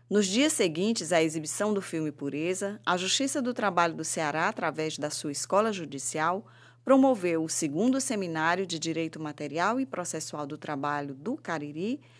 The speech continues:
no Centro de Convenções do Cariri. Durante o evento,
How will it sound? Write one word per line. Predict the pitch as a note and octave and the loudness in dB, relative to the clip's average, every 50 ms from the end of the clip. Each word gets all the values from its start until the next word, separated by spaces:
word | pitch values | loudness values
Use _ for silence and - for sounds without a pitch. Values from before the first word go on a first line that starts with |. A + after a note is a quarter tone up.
| - _ - | -14 _ 0
no | A3+ C4+ | 2 2
Centro | C4+ - - - G#3 G3+ G3 G#3 F3+ | 4 2 2 0 0 -2 -2 -4 -6
de | E3 E3 | -8 -8
Convenções | - - E3 D#3 C#3+ E3+ E3+ E3+ - - F3 E3+ F3 F3+ F#3 | -6 -4 -4 -4 -2 -4 -4 -2 -4 -4 -4 -4 -4 -4 -6
do | G3 G3+ | -6 -6
Cariri. | - - E3 E3 D#3+ F#3+ G#3+ G#3 C#3 - - _ _ _ _ _ _ _ _ _ _ _ _ _ _ _ _ _ - | -4 -2 -2 -2 -2 -2 -6 -8 -8 -12 -14 _ _ _ _ _ _ _ _ _ _ _ _ _ _ _ _ _ 4
Durante | D#3+ F#3 G3+ G3+ A3+ B3+ C4+ - - | 8 10 10 10 10 8 6 4 4
o | G#3 E3+ | 4 4
evento, | D#3 D3 D3 E3+ F3+ F3 E3+ D#3 - - C#3 C#3 | 2 2 2 0 -2 -2 -2 -4 -6 -8 -12 -12